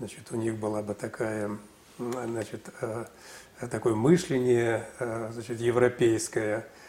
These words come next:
э, значит, од-, одевались прилично, в общем, не пугали никого. Ну, люди разные, не, не вина мигрантов, что они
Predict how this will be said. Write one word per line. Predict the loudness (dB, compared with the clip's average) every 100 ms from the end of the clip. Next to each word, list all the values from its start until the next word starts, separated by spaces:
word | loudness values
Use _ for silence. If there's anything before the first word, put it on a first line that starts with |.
| -20 -20 -10
э, | -8 -6 -8
значит, | -6 -4
од-, | 0
одевались | 2 2 6 8 8 6 -2
прилично, | 0 0 2 0 -2 -2 -2 0 -2 -8 -20 -20 -20 -12
в | -6 -4
общем, | 0 2
не | 2
пугали | 2 6 6 6 2
никого. | 0 0 2 4
Ну, | 4 4
люди | 4 4 6
разные, | 6 6 4 2 0 0 -2 -2
не, | 0 0
не | 0 0 4
вина | 4 4
мигрантов, | 0 0 2 0 -2 -6
что | -4 -4
они | 0 0 0